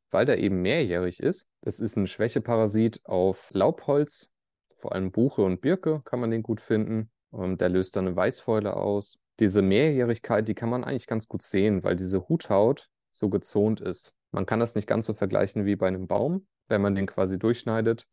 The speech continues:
und die Jahresringe zählt. Es ist hier nicht ganz so, also es ist nicht immer ein so ein Ring ein Jahr, sondern eher so ein Wachstumsschub. Und davon gibt's halt mehrere im Jahr, je nachdem, wie feucht die Witterung ist.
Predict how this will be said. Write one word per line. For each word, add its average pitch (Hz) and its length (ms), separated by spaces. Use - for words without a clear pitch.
und 92 80
die 95 80
Jahresringe 127 560
zählt. 127 420
Es - 120
ist - 140
hier 120 160
nicht 113 180
ganz 117 260
so, 151 200
also 98 200
es 98 120
ist 110 160
nicht 104 160
immer 101 480
ein 101 180
so 101 100
ein 98 120
Ring 104 280
ein 95 240
Jahr, 131 320
sondern 101 600
eher 101 180
so 101 120
ein 95 140
Wachstumsschub. 98 1040
Und 85 100
davon 98 220
gibt's 95 180
halt 90 180
mehrere 104 360
im 101 140
Jahr, 92 260
je 95 160
nachdem, 92 460
wie 92 60
feucht - 360
die 95 100
Witterung - 340
ist. - 280